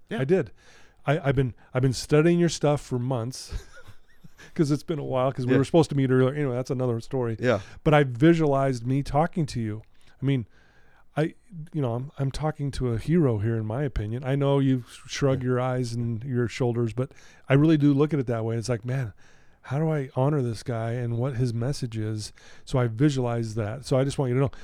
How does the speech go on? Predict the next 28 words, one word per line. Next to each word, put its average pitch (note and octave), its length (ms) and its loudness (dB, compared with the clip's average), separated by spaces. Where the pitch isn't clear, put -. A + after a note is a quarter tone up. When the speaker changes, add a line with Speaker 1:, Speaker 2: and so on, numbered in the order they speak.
Speaker 2:
and C#3 100 2
hopefully D3 320 6
that C3+ 180 4
will C3 200 2
come D3+ 200 6
through D3+ 360 4
in C#3+ 140 2
this C3+ 240 2
interview D3 360 2
with C3+ 180 -4
you. C#3 140 0
But, C3 320 -4
uh, B2+ 200 4
Speaker 1:
Yeah. A2+ 60 -12
Speaker 2:
but B2+ 100 4
I C3 60 6
do, D3 180 8
res-, D#3 260 4
I C3+ 120 -4
think D3 160 -2
that's C#3 200 0
amazing. B2 380 -4
But B2+ 100 -2
I C3+ 60 2
never E3+ 260 4
knew D#3 200 2
that, C3+ 400 -4
uh, A#2+ 240 -2